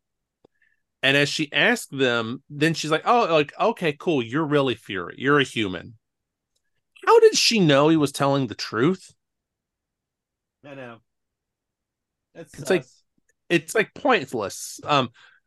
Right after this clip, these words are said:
Speaker 1: I do appreciate, though, like, "All right, your turn. Prove that you're not one." Photon blast. He freaks out. Like, she's like, "They
Speaker 2: Same
Speaker 1: don't do
Speaker 2: point.
Speaker 1: photon blast." Yeah.
Speaker 2: Same point. How
Speaker 1: Mm-hmm.
Speaker 2: does he know?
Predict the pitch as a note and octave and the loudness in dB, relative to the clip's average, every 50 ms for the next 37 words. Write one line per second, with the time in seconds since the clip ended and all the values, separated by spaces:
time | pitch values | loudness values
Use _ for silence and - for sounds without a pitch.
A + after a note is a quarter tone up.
0 | _ _ - D#3+ D3+ C#3+ - F3 F#3 F#3+ F3+ - F#3 E3+ D3+ - E3+ D3+ C#3 - | _ _ 0 0 0 2 2 2 2 2 2 2 0 0 0 2 0 0 0 2
1 | D#3 C#3 C#3 C3 B2+ B2 D3 D#3 D#3 D3+ D#3 D#3 E3+ D#3+ - - D#3+ C3 A2+ G#2+ | 2 2 4 2 0 0 2 0 0 0 0 0 -2 -2 -2 -4 -4 -2 -2 -4
2 | A2 - - - E3 E3+ D#3 C#3+ D3 A#2 A#2+ B2+ B2+ A#2+ A2+ G#2 F#2 F#2 F#2 F2 | -6 -8 -8 -6 -4 -2 -2 -2 -4 -4 -4 -4 -4 -2 -4 -6 -6 -6 -8 -8
3 | F2 G2+ B2+ _ _ _ _ _ _ _ _ _ _ _ _ _ _ - - C#3+ | -8 -12 -18 _ _ _ _ _ _ _ _ _ _ _ _ _ _ -2 0 0
4 | C3+ - - C3 A2 G#2+ F#2+ F#2 A2 F#2+ F#2 F2 E2 E2 - - _ _ _ _ | 0 0 2 0 0 0 0 -4 -4 -4 -4 -4 -4 -6 -10 -14 _ _ _ _
5 | _ - A2+ E3 D#3+ - - F3 D#3 C#3 - - D#3 D3 C#3 B2 A2+ F2 C3 C#3 | _ -2 0 0 0 2 2 2 2 2 0 2 2 4 4 4 2 2 -2 -4
6 | C3+ - - - - - _ _ _ _ _ _ _ - C#3+ - - C#3+ C#3 A#2+ | -4 -10 -18 -20 -20 -20 _ _ _ _ _ _ _ -14 -12 -8 -4 -2 -2 -2
7 | - - _ G#3+ G#3+ G#3 A2 D3+ G3+ G3+ G3+ B2 D3 B2 A2+ G2+ F2+ - - F2+ | -2 -6 _ -4 -2 -2 0 -2 -2 -2 -2 -2 -4 -2 -4 -6 -6 -4 -6 -8
8 | E2 F#2+ - A2+ - - _ _ _ _ - D#3+ A#3 F3 - F3+ - - G#3 G#3 | -6 -6 -6 -8 -8 -12 _ _ _ _ 0 2 2 2 0 -4 -10 -12 -12 -10
9 | D3 G#2 F#2+ F2+ _ _ _ _ _ _ _ _ - A#2+ A2+ A2 C3+ D#3+ G3 G#3+ | -10 -10 -12 -14 _ _ _ _ _ _ _ _ -10 -8 -6 -6 -6 -6 -8 -8
10 | G#3 D3 A#2 G#2 F#2+ F2 F2 F#2+ | -10 -10 -10 -10 -12 -14 -16 -20